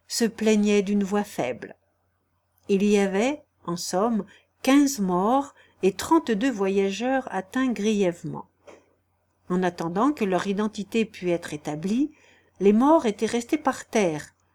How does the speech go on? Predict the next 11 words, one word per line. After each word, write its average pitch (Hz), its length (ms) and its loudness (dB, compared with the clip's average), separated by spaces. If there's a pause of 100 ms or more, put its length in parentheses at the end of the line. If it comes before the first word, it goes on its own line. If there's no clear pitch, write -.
(140)
rangés 196 500 0
le 202 160 2
long 214 200 2
de 175 100 -2
la 156 320 -2
haie, 262 220 0 (240)
le 190 120 -2
visage 233 440 -2
au 214 60 -2
ciel. - 500 -6 (1300)
Seul 311 540 4